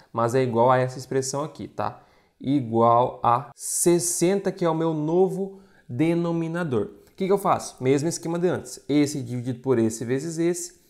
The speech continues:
esse dividido por esse vezes esse, esse dividido por esse vezes esse.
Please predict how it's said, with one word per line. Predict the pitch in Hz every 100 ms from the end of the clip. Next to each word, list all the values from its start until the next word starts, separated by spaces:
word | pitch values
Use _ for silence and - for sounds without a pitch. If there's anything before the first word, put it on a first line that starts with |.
| _
esse | 143 147 147
dividido | 123 120 117 117 110
por | 123
esse | 113 110 -
vezes | 123 135 143
esse, | 143 147 - _ _
esse | 135 143 147
dividido | 127 127 123 131
por | 139
esse | 127 117 117
vezes | 131 160
esse. | 139 98 -